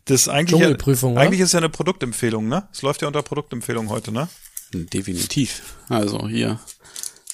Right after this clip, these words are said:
Speaker 3: hier, wir haben hier das Beste aus Rheinberg. Nämlich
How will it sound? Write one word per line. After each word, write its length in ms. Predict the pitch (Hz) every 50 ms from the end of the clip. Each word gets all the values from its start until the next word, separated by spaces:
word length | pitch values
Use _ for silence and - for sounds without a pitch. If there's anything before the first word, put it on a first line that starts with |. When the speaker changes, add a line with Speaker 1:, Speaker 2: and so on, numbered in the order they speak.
| - - - - - - -
Speaker 3:
hier, 160 | _ - 120 117
wir 80 | 117
haben 100 | 117 117 123
hier 120 | 127 127
das 200 | 120 117 - -
Beste 380 | - 131 131 139 - - - 135
aus 280 | 123 127 127 - - 120
Rheinberg. 640 | 120 120 131 135 120 113 104 110 113 156 - - - _ _ _ _ _ _ _ _ _ _ _ - - - - - - _ _ - - - - _ - - - - - - - - - - - - - - - - - _ - - - - - - - -
Nämlich 520 | 123 107 110 110 117 131 165 170 - -